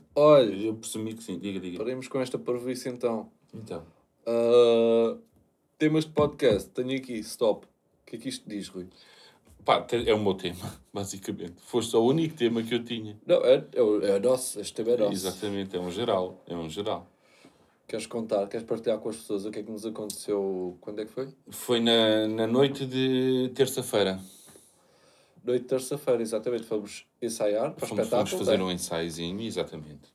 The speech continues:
Speaker 2: Exatamente. Com o nosso amigo Isaías, a quem mandamos um beijinho desde já.
Speaker 1: Grande beijinhos, Isaías Manhiça. Para quem quiser seguir, deve de
Speaker 2: Exatamente.
Speaker 1: encontrar.
Speaker 2: Ora, fomos fazer o nosso, o nosso, o nosso ensaio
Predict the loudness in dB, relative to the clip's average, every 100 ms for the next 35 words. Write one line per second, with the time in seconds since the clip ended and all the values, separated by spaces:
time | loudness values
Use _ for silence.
0 | _ -18 -14 -14 -14 -12 -6 -6 -6 -8
1 | -8 -8 -6 -6 -8 -8 -8 -8 -10 -10
2 | -12 -10 -10 -8 -6 -4 -6 -4 -2 -2
3 | -2 -8 -10 -8 -6 -2 -4 -4 -4 -4
4 | -6 -10 -14 -14 -10 -10 -10 -10 -2 -2
5 | -2 -8 -14 -10 -10 -12 _ -8 -2 0
6 | 0 -2 -4 -4 -2 -4 -4 -14 _ -20
7 | -20 -20 -20 _ _ _ -2 -2 -6 -8
8 | -6 -4 -4 -6 -6 -6 -8 -8 -8 -8
9 | -10 -8 -6 -8 -10 -14 -14 -8 -6 -4
10 | -4 -4 0 2 2 0 -4 -6